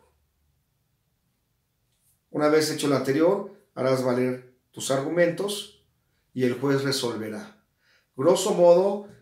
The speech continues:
esto es lo que sucede en torno al auto de vinculación a pro-, a proceso, al cual puedes recurrir apelación dentro del término de tres días, expresando agravios de una vez, o en demanda de amparo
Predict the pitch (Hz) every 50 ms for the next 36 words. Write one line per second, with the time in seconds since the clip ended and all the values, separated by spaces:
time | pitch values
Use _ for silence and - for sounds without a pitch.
0 | _ _ - 151 147 147 - - 165 160 139 147 147 135 135 - 123 120 - 127
1 | 117 - - 156 156 160 160 147 131 131 - 139 135 135 135 135 135 131 127 127
2 | 113 113 117 123 127 127 131 123 123 - - 147 151 151 151 147 - - _ _
3 | _ _ _ _ _ - 127 120 120 117 117 120 120 127 - - 127 127 131 123
4 | - 113 104 - - - - 107 107 107 - 110 104 - 113 - - 117 113 -
5 | 156 180 202 190 190 196 196 190 202 208 208 208 - - - - - _ _ _
6 | _ _ _ _ - 135 139 139 135 139 143 151 156 147 127 - - - - -
7 | _ _ _ _ - - - 135 139 143 143 143 - 208 226 247 269 262 - -
8 | _ _ _ _ _ - 156 147 147 147 143 127 127 139 139 135 131 123 123 123
9 | 127 139 147 131 143 170 196 208 214 208 - - - - - 123 - 139 143 139
10 | 139 131 123 131 165 190 202 196 147 135 151 156 151 151 175 214 247 - - -
11 | - _ _ _ _ _ _ _ _ _ _ - 180 165 175 - - - - -
12 | - - _ _ _ - 143 135 127 135 135 139 151 151 160 160 147 147 139 123
13 | 120 - - 143 131 127 123 117 110 98 -